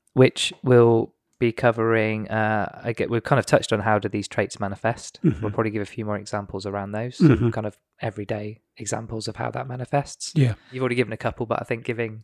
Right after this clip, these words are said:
Speaker 1: kind of real world, doesn't matter how small they are.
Speaker 2: Yeah,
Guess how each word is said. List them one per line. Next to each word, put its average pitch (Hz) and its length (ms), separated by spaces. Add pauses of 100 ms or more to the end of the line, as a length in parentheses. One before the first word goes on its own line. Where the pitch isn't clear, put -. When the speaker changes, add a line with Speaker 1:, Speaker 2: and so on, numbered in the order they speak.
(160)
Speaker 1:
kind 117 140
of 110 100
real 113 180
world, 110 260
doesn't 131 140
matter 123 140
how 120 100
small 120 320
they 113 140
are. 113 340 (200)
Speaker 2:
Yeah, 113 180